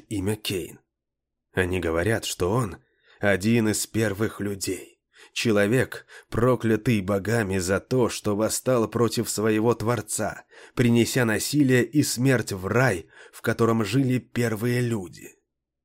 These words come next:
На этого Кейна было наложено проклятие бессмертия. Он был обречён вечно странствовать по земле, не знать покоя, повсюду нести зло и разрушение, пока сам не будет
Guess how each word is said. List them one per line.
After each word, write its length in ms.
На 260
этого 320
Кейна 600
было 340
наложено 540
проклятие 720
бессмертия. 1000
Он 240
был 160
обречён 520
вечно 520
странствовать 960
по 100
земле, 560
не 160
знать 460
покоя, 680
повсюду 500
нести 400
зло 340
и 180
разрушение, 1000
пока 300
сам 460
не 160
будет 420